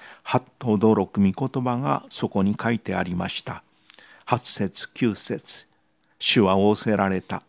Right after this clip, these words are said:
誠に彼らは私の民、偽りのない子たちだ」と。こうして主は彼らの救い主になられた。彼らが苦しむ時には、いつも主も苦しみ、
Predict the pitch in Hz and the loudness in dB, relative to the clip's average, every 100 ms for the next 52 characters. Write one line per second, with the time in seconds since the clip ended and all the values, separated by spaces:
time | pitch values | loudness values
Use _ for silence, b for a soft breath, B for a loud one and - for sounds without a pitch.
0 | - 101 95 123 - 123 165 - - 101 | -4 -2 -2 -6 -2 0 0 -2 -2 -2
1 | 92 87 95 120 _ - 101 127 123 151 | -2 -2 -2 -4 _ -2 0 0 -2 -2
2 | 139 - 127 107 82 B B B B B | -4 -4 -2 -2 -4 B B B B B
3 | B B B 123 - - 143 143 139 135 | B B B -2 0 2 2 4 2 2
4 | 131 160 117 92 - 110 95 - 98 98 | 2 2 2 0 -2 -2 -4 -8 -8 -8
5 | - 95 - _ _ _ _ _ _ _ | -6 -8 -8 _ _ _ _ _ _ _
6 | _ b b - 123 117 - 123 110 - | _ b b 2 6 6 4 0 0 2
7 | 120 - _ _ _ _ _ - 120 117 | 2 0 _ _ _ _ _ -2 2 4
8 | 98 101 104 - - 165 147 120 - 107 | 4 2 0 -2 0 2 4 2 2 2
9 | 98 90 92 101 95 92 - - _ _ | 2 2 0 0 0 -6 -8 -12 _ _
10 | _ _ _ B B B B 131 123 110 | _ _ _ B B B B 4 6 6
11 | 107 107 - 131 135 - 147 120 - 90 | 6 2 2 2 2 2 2 0 -2 -4
12 | 98 92 92 101 104 _ _ _ _ _ | 0 0 0 -2 -4 _ _ _ _ _
13 | - - - 151 147 160 - - 190 190 | -4 -2 0 2 2 -2 -4 0 4 4
14 | 101 - 110 92 - 95 85 | 2 -4 -4 -4 -2 -2 -2